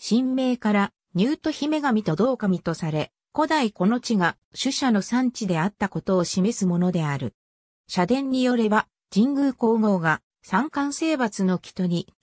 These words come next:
当地で一泊し、霊験のあった二保姫神を、鎮祭した。翌日出発する際に邪気払いとして放った矢が、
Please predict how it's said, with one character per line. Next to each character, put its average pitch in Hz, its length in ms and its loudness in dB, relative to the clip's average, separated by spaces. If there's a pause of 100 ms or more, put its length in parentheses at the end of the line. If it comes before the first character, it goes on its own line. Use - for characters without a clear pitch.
(100)
当 320 220 2
地 208 180 -4
で 175 80 0
一 151 160 -4 (100)
泊 - 220 -6
し、 - 300 -2 (200)
霊 254 200 2
験 277 260 -4
の 269 160 -2
あ 269 40 -2
っ 254 40 -8
た 208 220 -2
二 175 160 2
保 233 160 -2
姫 254 500 -2
神 190 200 0
を、 165 200 0 (220)
鎮 247 200 2
祭 233 260 -2
し - 100 -6
た。 160 240 -6 (560)
翌 190 320 0
日 302 280 -4
出 311 300 -6
発 240 240 -6
す 226 140 0
る 208 80 0
際 254 240 -2
に 202 100 4
邪 160 240 0
気 240 140 -6
払 302 240 2
い 247 80 -4
と 220 100 -2
し - 80 -8
て 185 100 -4
放 185 140 -4
っ 214 180 0
た 202 160 -2
矢 170 200 0
が、 160 220 -2